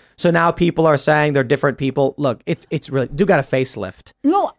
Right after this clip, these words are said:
Speaker 1: He
Speaker 2: well
Speaker 1: got a bunch of plastic surgery. Look at his hair.
Speaker 2: Mm-hmm.
Speaker 1: It's just, it's, they do it.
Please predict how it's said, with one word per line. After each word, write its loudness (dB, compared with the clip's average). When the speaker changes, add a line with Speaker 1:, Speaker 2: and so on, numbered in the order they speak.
Speaker 1:
He 2
Speaker 2:
well 4
Speaker 1:
got 2
a 0
bunch 0
of 0
plastic 0
surgery. 2
Look 2
at 4
his -2
hair. -2
Speaker 2:
Mm-hmm. -6
Speaker 1:
It's -2
just, -2
it's, -6
they 2
do 2
it. -8